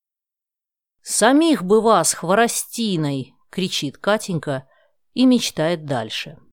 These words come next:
Венчаться можно со всяким, это ерунда. Лишь бы была блестящая партия.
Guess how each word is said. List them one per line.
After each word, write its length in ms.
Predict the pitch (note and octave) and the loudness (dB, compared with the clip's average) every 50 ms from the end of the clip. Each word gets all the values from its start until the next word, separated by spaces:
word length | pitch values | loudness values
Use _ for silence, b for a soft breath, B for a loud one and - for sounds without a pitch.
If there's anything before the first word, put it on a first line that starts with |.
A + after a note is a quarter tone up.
| _ _ _ _ _ _ _ _ _ _ _ _ _ _ _ _ | _ _ _ _ _ _ _ _ _ _ _ _ _ _ _ _
Венчаться 640 | D#3+ C3 D3+ D#3+ C#3 - - C4+ C#4+ - - C4+ B3 | -8 -6 -4 -4 -2 0 0 0 0 0 0 0 0
можно 320 | A#3 A#3+ A#3+ A3 A3+ A3+ | 2 2 2 0 0 -2
со 160 | - - A3 | -2 -2 -4
всяким, 640 | G#3+ - - - G#3+ F#3 D3 B2 - - C3 - - | -4 -4 -4 -4 -2 -2 -4 -4 -6 -10 -10 -10 -8
это 240 | D#3+ E3 F3 - G3 | -6 -6 -6 -4 -4
ерунда. 680 | F3 F#3+ F#3 G3 G3+ G3+ F#3 F#3 F#3 D3+ A2+ A2+ - _ _ _ _ _ _ _ _ _ - | -4 -2 -2 0 0 0 0 0 -2 -2 -4 -6 -12 _ _ _ _ _ _ _ _ _ -4
Лишь 280 | F3+ G#3 C4+ B3+ A3+ | -2 0 0 0 2
бы 160 | G#3 A#3+ A3+ | 2 2 2
была 260 | F#3 F3+ F3 F3 G3+ A3+ | 2 2 2 2 0 0
блестящая 640 | G3 G3 F#3 - - - G3 G3 - - - G3 F#3 | 0 -4 -6 -6 -4 -4 -4 -2 -2 -2 -4 -4 -4
партия. 640 | F#3+ - G3+ E3+ C#3+ - - - - - - - | -2 0 0 0 0 -4 -8 -14 -14 -14 -16 -20